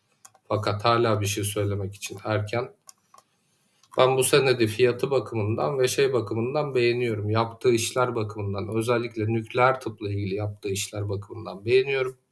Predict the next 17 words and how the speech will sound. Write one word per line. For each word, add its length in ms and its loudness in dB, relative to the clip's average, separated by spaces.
Perakendeciler 880 6
için 280 -2
konuşmuştuk. 1040 -4
Ha, 200 2
bu 80 6
arada 300 8
şeyi 240 6
sormuşlar 580 2
arkadaşlar. 680 0
Kullanıcı 540 2
adım 220 0
Hasan 640 2
bin 180 -2
dokuz 340 0
yüz 180 -4
seksen 440 0
altı. 600 0